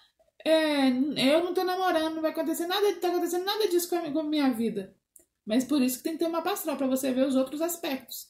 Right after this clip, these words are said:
Aí você vai falar, "Ah, eu posso olhar meu ascendente ali, eu posso olhar minha lua." Aí você vai entender mais as posições e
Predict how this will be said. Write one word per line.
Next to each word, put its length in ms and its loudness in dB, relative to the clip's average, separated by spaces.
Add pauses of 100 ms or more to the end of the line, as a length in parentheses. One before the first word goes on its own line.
(140)
Aí 80 -10
você 200 0
vai 120 -4
falar, 520 2
"Ah, 20 2
eu 120 4
posso 220 -4
olhar 400 0 (200)
meu 100 -2
ascendente 540 0
ali, 240 -2
eu 60 -2
posso 200 -6
olhar 180 -2
minha 200 2
lua." 600 4 (220)
Aí 100 -4
você 200 -2
vai 100 0
entender 380 -2
mais 240 0
as 80 -2
posições 640 0
e 280 -2